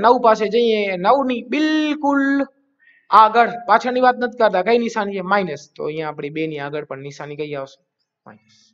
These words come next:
ફરી પાછા ડાબા જબાના જવાબ મળી ગયા. વળી પાછા અહીંયા લખીએ, અહીં ડાબા અને જબાના પરિણામ જોતા જોઈ શકાય કે માઇનસ બે મોટા થાય માઇનસ પંદર કરતા. તેથી આપણો જવાબ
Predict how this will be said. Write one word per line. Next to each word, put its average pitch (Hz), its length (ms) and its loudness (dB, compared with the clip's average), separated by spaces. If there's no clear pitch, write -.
ફરી 190 200 -8
પાછા 185 240 -2
ડાબા 185 280 0
જબાના 185 360 0
જવાબ 190 220 2
મળી 190 200 -4
ગયા. 196 240 2
વળી 247 220 2
પાછા 180 200 0
અહીંયા 170 280 -4
લખીએ, 185 260 -8
અહીં 185 380 -2
ડાબા 190 340 -2
અને 185 120 -6
જબાના 175 420 -8
પરિણામ 139 320 -14
જોતા 160 380 -12
જોઈ 202 260 -6
શકાય 151 420 -8
કે 185 100 -6
માઇનસ 160 320 -6
બે 156 100 -6
મોટા 185 280 -4
થાય 131 260 -12
માઇનસ 147 400 -12
પંદર 120 320 -20
કરતા. 131 300 -18
તેથી 156 300 -12
આપણો 131 260 -16
જવાબ 127 200 -10